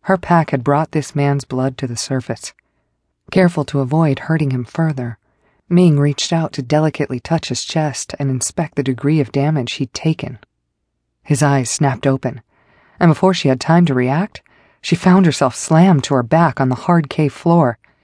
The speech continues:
his legs straddled over her thighs as one calloused hand encircled her neck, the other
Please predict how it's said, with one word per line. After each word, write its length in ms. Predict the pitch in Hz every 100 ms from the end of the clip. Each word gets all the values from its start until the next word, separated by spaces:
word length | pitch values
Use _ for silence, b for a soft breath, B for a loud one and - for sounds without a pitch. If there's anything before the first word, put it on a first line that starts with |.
| _
his 180 | 165 143
legs 380 | 156 170 127 -
straddled 500 | - 165 170 147 139
over 180 | 127
her 80 | 120
thighs 500 | 113 165 160 123 117 B B B B
as 180 | 151 143
one 320 | 135 147 165
calloused 460 | - 156 147 135 -
hand 340 | 151 139 127
encircled 600 | 120 113 - 156 143 131
her 100 | 123
neck, 420 | 120 139 131 - _ _ _ -
the 160 | 156
other 320 | 165 185 202